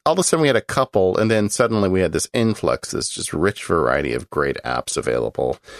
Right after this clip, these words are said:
And this was even before the iPhone and the iPad were a thing. And,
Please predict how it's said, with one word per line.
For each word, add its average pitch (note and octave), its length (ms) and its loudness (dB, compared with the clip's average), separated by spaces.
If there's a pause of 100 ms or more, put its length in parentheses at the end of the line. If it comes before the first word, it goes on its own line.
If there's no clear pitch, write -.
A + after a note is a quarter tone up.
(220)
And G#2+ 180 2
this C3+ 120 -2
was D3 140 -2
even C3+ 200 0
before G#2 400 0
the F#2 140 2
iPhone E2 580 0
and C#2+ 160 -2
the D2+ 160 -2
iPad F2 520 0
were - 180 -4
a - 40 -10
thing. - 340 -8
And, - 220 -6